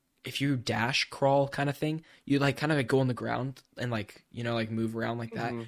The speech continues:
Speaker 1: You can pick
Speaker 2: Mm-hmm.
Speaker 1: something up and, like, bring it up and, like, hit someone and then, like, drop it with the gun. Like, it's, like, all these different things, and it looks so cool, like, when you're actually moving around and doing it. It's crazy.
Speaker 2: Right.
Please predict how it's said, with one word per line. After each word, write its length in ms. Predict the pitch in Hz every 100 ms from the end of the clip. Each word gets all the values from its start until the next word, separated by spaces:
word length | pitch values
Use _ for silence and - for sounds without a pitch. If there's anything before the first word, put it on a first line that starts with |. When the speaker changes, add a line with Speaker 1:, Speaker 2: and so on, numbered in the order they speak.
| -
Speaker 1:
You 100 | 156
can 160 | 190
pick 300 | - 120 175
Speaker 2:
Mm-hmm. 40 | 113
Speaker 1:
something 260 | 170 131
up 140 | 143 147
and, 80 | 123
like, 180 | 113 -
bring 180 | 139
it 80 | 127
up 260 | 127 123 - _ _ -
and, 80 | 131
like, 140 | 113
hit 180 | - 143
someone 320 | 165 160 185 - -
and 80 | 143
then, 60 | 135
like, 160 | 123 -
drop 300 | 127 123 143
it 120 | 131
with 120 | 123
the 80 | 117
gun. 380 | 117 120 135 135 -
Like, 220 | 123 -
it's, 140 | 135
like, 140 | 156 -
all 140 | 160
these 160 | 160 160
different 280 | 147 139 120
things, 280 | 143 123 -
and 120 | 123
it 120 | 123 143
looks 220 | 139 -
so 580 | - 139 135 135 127 - _
cool, 480 | - - 120 110 - _ -
like, 220 | 117 110
when 140 | 117
you're 140 | 113 107
actually 380 | 110 113 110 110
moving 300 | 113 107 110
around 240 | 107 110
and 100 | 107
doing 240 | 110 110
it. 160 | 113 113 _ _ -
It's 100 | -
crazy. 240 | 110 107
Speaker 2:
Right. 220 | 123 113